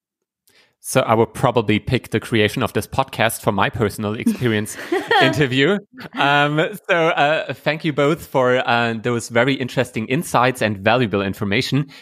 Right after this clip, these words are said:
Speaker 1: I want to ask both of you one last question on, uh, the, uh,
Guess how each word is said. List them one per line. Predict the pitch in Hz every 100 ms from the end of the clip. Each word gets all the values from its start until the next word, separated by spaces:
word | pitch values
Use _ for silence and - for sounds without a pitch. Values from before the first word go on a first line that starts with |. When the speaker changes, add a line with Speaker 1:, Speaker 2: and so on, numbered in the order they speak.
| -
Speaker 1:
I | 127 160
want | 190
to | - 156
ask | 139 - -
both | 147
of | 156 127
you | 117
one | 101 117 165 147 123
last | 120 180 - -
question | - 139 - - 135 131 - _ -
on, | 117 117 117
uh, | - 107 107 - _ _
the, | 120 113 107 -
uh, | 107